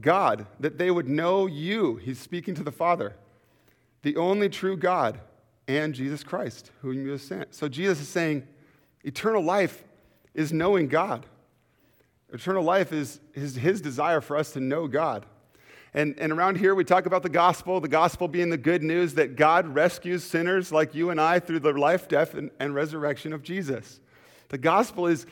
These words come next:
spectacularly good news that Jesus saves, that Jesus rescues, that he brings about forgiveness and makes us right with God, puts us in relationship with God so that we can be friends with God, so that we can know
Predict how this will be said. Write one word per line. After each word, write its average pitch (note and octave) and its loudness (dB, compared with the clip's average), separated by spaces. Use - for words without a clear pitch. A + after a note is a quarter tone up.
spectacularly G3+ 2
good F#3 8
news F#3+ 4
that E3 0
Jesus F#3+ 4
saves, F3+ 6
that D#3+ -4
Jesus E3 -2
rescues, E3 2
that D3 -2
he F#3 -2
brings F3 0
about D#3+ 2
forgiveness D#3 0
and C#3 -2
makes D3+ -2
us C3 -6
right D#3 2
with D#3+ -6
God, D#3+ 2
puts F3+ -2
us E3+ 4
in E3 0
relationship E3 0
with B2 -6
God D#3+ 2
so D3 -6
that C3+ -4
we E3 -2
can E3 -4
be D3 -10
friends E3+ -4
with D#3 -8
God, E3+ 4
so D3 -4
that D3+ 0
we E3+ -4
can D3 -2
know E3+ 0